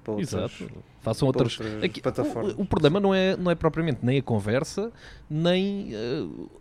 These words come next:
Speaker 2: o modelo do, em que aquilo aconteceu. O problema é que nós estamos numa E três, nós queremos ver jogos. Nós,
Speaker 1: É,
Speaker 2: nós
Speaker 1: é,
Speaker 2: não,
Speaker 1: é.
Speaker 2: por muito interessante que possa ser aquelas pessoas a falar sobre o tema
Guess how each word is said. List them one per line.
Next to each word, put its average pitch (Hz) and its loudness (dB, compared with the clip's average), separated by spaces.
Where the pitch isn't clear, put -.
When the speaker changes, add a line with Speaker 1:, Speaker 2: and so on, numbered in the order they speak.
Speaker 2:
o 170 0
modelo 185 4
do, 220 -8
em 226 -2
que 220 -8
aquilo 240 -4
aconteceu. 359 -4
O 214 -2
problema 131 -2
é 160 0
que - -10
nós 165 -2
estamos 160 -2
numa 127 -2
E 131 0
três, 170 -2
nós 185 -8
queremos 180 -6
ver 190 2
jogos. 170 2
Nós, 127 -4
Speaker 1:
É, 104 -4
Speaker 2:
nós 147 0
Speaker 1:
é, - -8
Speaker 2:
não, 165 0
Speaker 1:
é. 160 -6
Speaker 2:
por 170 6
muito 202 4
interessante 185 -2
que - -20
possa 151 -2
ser 160 -2
aquelas 139 0
pessoas 143 -2
a 139 -4
falar 143 0
sobre 139 -2
o 135 2
tema 139 -2